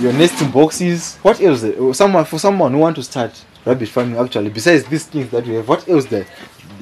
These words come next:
does that person need to have? Anything else? Because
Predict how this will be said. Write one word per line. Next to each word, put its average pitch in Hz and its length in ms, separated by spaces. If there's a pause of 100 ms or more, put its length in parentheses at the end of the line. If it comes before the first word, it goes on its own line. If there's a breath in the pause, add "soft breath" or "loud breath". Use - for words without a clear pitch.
does 117 160
that 127 200
person 151 280
need 131 120
to 87 80
have? 92 220 (1700)
Anything 151 360
else? 110 200
Because 156 380